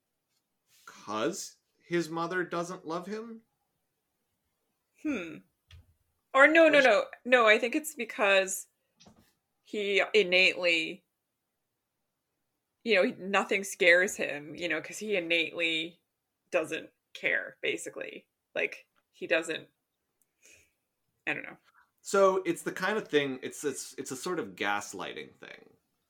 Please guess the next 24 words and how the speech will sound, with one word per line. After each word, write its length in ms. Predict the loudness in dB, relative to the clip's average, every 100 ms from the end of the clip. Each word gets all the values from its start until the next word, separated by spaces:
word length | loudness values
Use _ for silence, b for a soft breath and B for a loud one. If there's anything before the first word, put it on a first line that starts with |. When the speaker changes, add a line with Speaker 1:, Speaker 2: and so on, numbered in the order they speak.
| _ _ -8
Speaker 1:
where 180 | -4
if 160 | -4 -4
you 240 | -2 0
are 320 | 2 2 0 -8 _ _ _ _ _ _ _ _ _ -20
dumb, 600 | -4 0 0 -2 -8 -18 _ _ _ _ _ _ _
if 140 | -14 -6
you're 120 | -4
super 520 | -4 -6 -6 -2 -4
dumb, 580 | -2 -2 -2 -6 -14 -20 _ _ _ _ _ _ _ _ _ _ _ _ _
but 340 | 0 0 -2 _ _ _
you 260 | -10 -8 -2
act 300 | 0 0 0
with 180 | -6 -6
enough 440 | -6 -4 -6 -8
conviction 880 | -18 -18 -10 -6 -6 -4 -6 -6 -12 -18 -8
in 140 | -6
your 140 | -6 -8
dumbness, 920 | -4 -4 -2 -6 -12 -12 -12 -12 -14 _ _ _ _ _ _ _ _
people 400 | -6 -6 -2 -2
will 400 | -2 -4 -6 -10 _ _ _ _ _ _ _
go 240 | -8 -4 -4
along 340 | -4 -6 -12
with 180 | -18 -18
it. 100 | -20